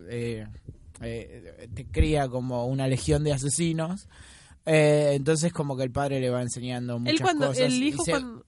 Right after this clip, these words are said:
Speaker 1: y el, es el conflicto de, "Che, le tengo que explicar a mi descendencia que no se mata gente, que está mal eso de la justicia por mano propia". Que
Speaker 2: Es medio parecido a lo de Logan, ¿no?
Speaker 1: Eh, sí, pero
Speaker 2: La peli de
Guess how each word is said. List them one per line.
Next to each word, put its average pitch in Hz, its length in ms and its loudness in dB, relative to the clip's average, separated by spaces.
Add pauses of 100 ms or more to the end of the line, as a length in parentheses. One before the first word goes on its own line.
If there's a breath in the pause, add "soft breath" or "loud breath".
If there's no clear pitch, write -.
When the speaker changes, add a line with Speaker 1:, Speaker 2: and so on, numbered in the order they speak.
Speaker 1:
y 135 140 -4
el, 139 160 -4
es 156 240 -2
el 170 100 0
conflicto 156 840 0
de, 131 200 -2
"Che, 143 200 -2
le 131 100 -2
tengo 143 240 -4
que 143 60 0
explicar 139 440 0
a 131 60 0
mi 139 160 0
descendencia 151 680 2
que 120 160 -10
no 131 220 -4
se 131 160 -6
mata 147 420 0
gente, 120 520 -6 (680 loud breath)
que 135 140 -6
está 139 240 -2
mal 151 480 2 (320)
eso 123 300 -6
de 120 100 -4
la 120 80 -2
justicia 135 420 -4
por 127 140 -4
mano 131 240 -4
propia". 123 400 -6 (500 soft breath)
Que 294 120 -2
Speaker 2:
Es 381 40 4
medio 415 220 6
parecido 262 340 0
a 285 40 2
lo 254 160 -2
de 233 100 -2
Logan, 226 520 -4
¿no? 302 260 -8
Speaker 1:
Eh, 170 400 2 (180)
sí, 285 320 0
pero 170 680 4
Speaker 2:
La - 0 -
peli 175 40 2
de 185 60 2